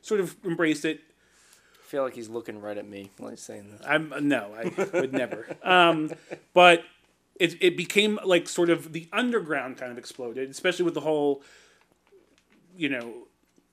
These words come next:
Speaker 1: about five years ago when it became W W E versus the Indies, and then they started seeing them, s-,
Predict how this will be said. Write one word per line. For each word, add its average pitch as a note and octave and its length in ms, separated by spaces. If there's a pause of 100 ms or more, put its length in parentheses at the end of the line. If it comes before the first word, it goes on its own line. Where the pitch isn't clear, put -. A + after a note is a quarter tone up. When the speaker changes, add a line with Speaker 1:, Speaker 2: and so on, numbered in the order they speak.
(1120)
Speaker 1:
about D#3 220
five D#3 180
years C#3+ 120
ago C#3+ 220
when C#3 120
it C#3+ 60
became C#3+ 300
W C#3 220
W C#3 220
E C3 100
versus B2+ 420
the B2+ 140
Indies, A#2+ 420
and A#2+ 120
then A#2+ 100
they B2 180
started A#2+ 300
seeing B2+ 260
them, B2 240
s-, - 240